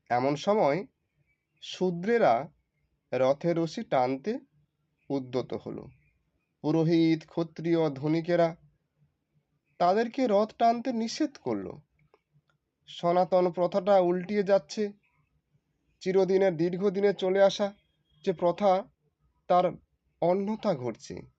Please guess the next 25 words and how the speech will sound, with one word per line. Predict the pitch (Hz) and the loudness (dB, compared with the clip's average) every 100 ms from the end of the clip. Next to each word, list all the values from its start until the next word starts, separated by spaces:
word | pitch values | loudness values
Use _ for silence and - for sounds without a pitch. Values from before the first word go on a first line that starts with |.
| _ _ 131 | _ _ -6
দেখে | 143 160 180 | -4 -2 -2
তারা | 180 190 - | 0 0 0
আতঙ্কিত | 127 127 190 214 175 147 | -2 0 -2 -4 -8 -10
হয়ে | 127 107 | -8 -8
উঠল। | - - - - _ _ _ _ _ _ _ - | -10 -14 -16 -20 _ _ _ _ _ _ _ -6
চিরকাল | - 220 233 233 226 | -2 2 4 2 2
যে | 233 | 2
রথ | 226 226 | 2 0
ব্রাহ্মণেরা | 196 175 180 208 240 269 277 | 0 4 4 2 0 2 2
চালাতেন, | 247 202 156 127 117 127 _ _ _ _ _ _ _ | 4 2 0 -4 -4 -12 _ _ _ _ _ _ _
সেই | - 147 170 175 | -6 -2 0 2
রথ | 151 175 196 _ _ _ _ _ _ _ - | 4 4 2 _ _ _ _ _ _ _ -2
আজ | 151 190 - | 2 2 0
শূদ্রের | - - 131 139 196 233 | -10 -10 -10 -4 -4 -2
টানে | 233 240 254 | 0 0 0
চলবে? | 262 240 143 - - _ _ _ _ _ _ _ _ - | -2 -4 -6 -10 -18 _ _ _ _ _ _ _ _ -2
এমন | 139 170 180 | 0 2 0
সৃষ্টি | 160 180 175 - 190 | -2 -6 -8 -8 -4
ছাড়া | 202 190 | 2 2
কাণ্ডটা | 185 175 180 190 185 190 | 2 0 0 -2 0 0
ঘটতে | 147 170 180 185 | 0 -6 -4 -4
দিতে | 190 180 156 214 - _ _ _ _ _ _ - | -2 -2 -2 -4 -14 _ _ _ _ _ _ -2
প্রস্তুত | 165 165 - 175 - | -2 -2 -2 -4 -4
ছিলেন | - 160 185 190 | -4 0 0 2
না | 135 127 | 0 -2